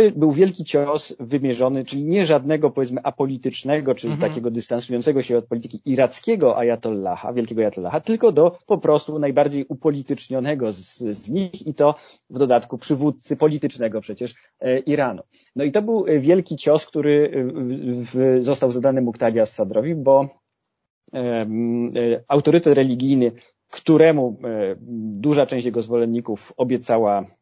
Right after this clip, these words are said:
Speaker 1: e, e, lojalność, powiedział nic, coś zupełnie o sto osiemdziesiąt stopni przeciwnego, niż cały czas mówi Muqtada as-Sadr, który mówi: „Dystansujmy się od Iranu”, a tutaj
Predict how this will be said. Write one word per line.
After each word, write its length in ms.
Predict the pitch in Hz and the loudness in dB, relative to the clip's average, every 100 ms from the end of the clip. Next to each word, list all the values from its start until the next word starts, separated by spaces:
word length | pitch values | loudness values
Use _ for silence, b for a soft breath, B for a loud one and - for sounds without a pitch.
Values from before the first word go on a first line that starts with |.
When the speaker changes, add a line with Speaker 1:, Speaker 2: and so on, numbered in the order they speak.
| 110 | -8
Speaker 1:
e, 20 | 107 | -6
e, 580 | 98 95 92 107 95 | -4 -6 -6 -6 -2
lojalność, 680 | 107 127 110 101 175 262 - b b b b b | 2 4 4 2 -2 -4 -8 b b b b b
powiedział 460 | - 208 202 196 180 | 2 4 4 2 2
nic, 200 | 202 180 156 151 143 | 0 -2 -6 -8 0
coś 260 | 175 160 - | 0 0 -2
zupełnie 640 | 156 170 190 185 175 160 | -2 2 0 2 0 0
o 80 | 147 | -10
sto 200 | - 185 | -2 -2
osiemdziesiąt 440 | 165 165 160 139 | -2 -4 -4 -6
stopni 320 | - 147 143 | -4 -4 -6
przeciwnego, 600 | - 143 - 123 135 143 | -4 -4 -4 -6 -2 -2
niż 160 | 131 120 | -2 0
cały 200 | 131 131 | 0 2
czas 180 | 131 120 | 0 0
mówi 160 | 113 | -4
Muqtada 340 | 123 110 107 101 | -4 -4 -2 -2
as-Sadr, 400 | 95 123 123 - | -2 -2 -2 -4
który 160 | 113 | -8
mówi: 280 | 113 107 101 113 | -6 -6 -8 -6
„Dystansujmy 580 | 120 123 110 147 160 | -6 -4 -2 0 2
się 140 | 165 165 | 4 4
od 100 | 147 | 4
Iranu”, 320 | 147 139 143 B B B | 0 0 -4 B B B
a 120 | 135 | -6
tutaj 360 | 127 165 147 | -2 0 2